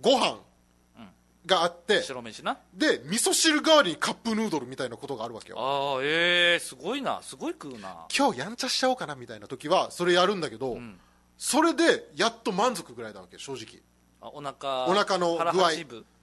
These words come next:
Speaker 1: うん。
Speaker 2: ぐらい。
Speaker 1: そう。
Speaker 2: あー。
Speaker 1: とか、だからみんなすごいよな、カップ麺。
Speaker 2: まあ、でも、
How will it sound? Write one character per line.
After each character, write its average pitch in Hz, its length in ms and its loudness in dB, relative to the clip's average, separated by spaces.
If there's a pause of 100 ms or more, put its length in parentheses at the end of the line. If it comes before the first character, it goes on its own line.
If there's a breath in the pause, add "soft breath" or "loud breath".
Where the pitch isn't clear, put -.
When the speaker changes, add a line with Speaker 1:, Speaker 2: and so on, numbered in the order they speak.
(340)
Speaker 1:
う 170 100 -4
ん。 156 180 -4
Speaker 2:
ぐ 120 120 -12
ら 90 120 -12
い。 87 60 -20 (340)
Speaker 1:
そ 151 380 -2 (260)
う。 90 40 -20
Speaker 2:
あ - 20 -20
ー。 92 480 -20
Speaker 1:
と 143 80 -10
か、 151 100 -4
だ 143 80 -6
か 120 80 -12
ら 123 80 -12
み 135 140 -14
ん 180 160 -8
な 156 100 -4
す - 220 -10
ご 226 160 -10
い 233 40 -10
よ 214 80 -8
な、 120 120 -12
カ - 140 -10
ッ 95 180 -14
プ 175 100 -14
麺。 165 60 -10
Speaker 2:
ま 160 80 -6
あ、 135 60 -6
で 120 40 -14
も、 107 60 -20